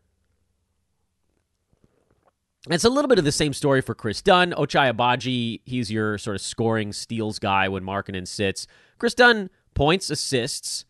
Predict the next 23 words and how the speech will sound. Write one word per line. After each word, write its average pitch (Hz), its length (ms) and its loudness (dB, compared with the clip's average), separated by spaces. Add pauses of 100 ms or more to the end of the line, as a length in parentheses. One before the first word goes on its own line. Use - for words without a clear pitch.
(760)
uh, 107 300 0
typically 147 440 0
some 143 360 -2
steals, 127 840 -4
better 151 500 4
efficiency, 98 960 -6
but 117 240 2
lower 117 400 0
counting 175 300 -4
stats. - 480 -14 (540)
I - 40 -20
think 147 140 -10
you 113 60 -6
guys 95 220 0
get 92 160 -4
the - 60 -16
picture - 300 -10
by - 180 -12
now. - 180 -18 (1900)
Chicago. 226 680 6 (840)
Bulls 349 240 6
have 392 100 4
been, 202 360 4